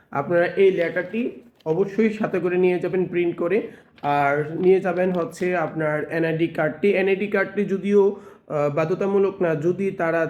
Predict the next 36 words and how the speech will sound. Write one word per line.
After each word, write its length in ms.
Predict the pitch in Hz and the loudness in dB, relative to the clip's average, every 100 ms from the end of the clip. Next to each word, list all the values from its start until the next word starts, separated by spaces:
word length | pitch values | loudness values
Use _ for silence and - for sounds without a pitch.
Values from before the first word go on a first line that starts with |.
| 160 | -2
চায় 300 | 190 175 156 | 0 2 0
তাহলে 300 | 160 160 165 | 0 0 0
তারা, 300 | 170 147 151 151 | -2 -2 -4 -6
আপনারা 300 | 156 160 151 | -4 -2 -2
যাতে 200 | 143 143 | -2 -4
দিতে 260 | 147 143 | -6 -4
পারেন। 260 | 147 156 180 | -2 0 0
আর 120 | 156 147 - | -2 -4 0
অবশ্যই 540 | 160 180 - 196 196 - - - - | 2 2 4 4 4 0 -14 -20 -8
সাথে 200 | 156 170 | -6 -4
করে 180 | 170 170 | -2 2
নিয়ে 220 | 175 170 | 2 2
যেতে 200 | 165 175 | 0 -2
হবে 240 | 160 156 | -2 -4
পাসপোর্ট, 680 | 160 151 135 - 175 208 - - - _ | -2 -2 -2 -4 -2 -2 -6 -20 -20 _
আর 200 | 139 143 143 | -2 -2 2
পাসপোর্টটি 520 | 170 - 202 196 214 | 0 2 0 2 2
অবশ্যই 400 | 175 190 202 214 | 4 2 0 2
নিয়ে 200 | 202 196 | 4 4
যেতে 220 | 190 196 | 2 -4
হবে, 360 | 180 165 180 190 | -4 -2 -2 -2
কারণ 380 | 180 160 160 | -2 -2 0
নিচে 260 | 160 165 185 | 0 0 -2
থেকে 420 | - 170 - 180 | -2 -4 0 0
আপনাকে 460 | 160 - 160 - 156 | 0 -2 -2 -2 -4
একটি 180 | 151 156 | -2 -6
সিরিয়াল 440 | 160 156 160 160 | -4 0 0 0
দিবে, 380 | 160 156 175 131 | 0 0 -2 -4
সেই 260 | - 156 | -4 -4
সিরিয়ালের 580 | 156 - 165 170 165 170 165 | -4 -6 -4 -2 0 0 -2
পরে 220 | 180 180 | -2 2
উপরে 380 | 180 165 170 170 | 2 2 0 -2
যাবেন। 300 | 160 156 - - - - _ _ | -2 -2 -2 -4 -10 -20 _ _
উপরে 400 | 196 208 208 214 | -2 4 4 4
যাওয়ার 360 | 196 180 180 | 2 0 0
পর 340 | - 180 156 | -2 -2 0